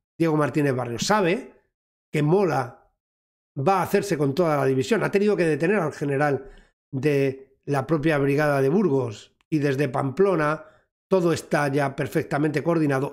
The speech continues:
y todos los oficiales saben que van a seguir a Emilio Mola cuando él dé la orden y haga la declaración del estado de guerra. De hecho, en esa madrugada del dieciocho al diecinueve se va a leer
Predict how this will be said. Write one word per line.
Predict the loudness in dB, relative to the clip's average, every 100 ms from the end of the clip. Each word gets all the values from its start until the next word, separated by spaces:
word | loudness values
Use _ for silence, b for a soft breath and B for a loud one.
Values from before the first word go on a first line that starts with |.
| -2
y | -4 -2 0
todos | 0 2 0 -2 -12 b b -4
los | -2 0
oficiales | -2 0 -2 0 0 2 -2 -4 -16 b b _ _ _
saben | -2 0 0
que | 0
van | -2 -2
a | -2
seguir | -4 -2 -2 -2 -10 _
a | -4
Emilio | -2 0 0 0
Mola | 0 -2 -2
cuando | -2 0 2 0
él | 0
dé | 0 0
la | 0
orden | 0 0 -2 -6 b b b -6
y | -2
haga | 0 0 0
la | 0
declaración | 0 0 -2 -2 -2
del | -2
estado | -4 -4 -4 -2
de | -2
guerra. | -2 -4
De | -6
hecho, | -6 -8 -10 b b b _ _ _
en | -8 -4
esa | -4 -2
madrugada | -2 0 0 2
del | 2
dieciocho | 0 0 -2 0
al | 0
diecinueve | 0 0 0 0 -2 -4 B B
se | -6 -2
va | 2 2
a | 2
leer | 2 0 -2 -6 _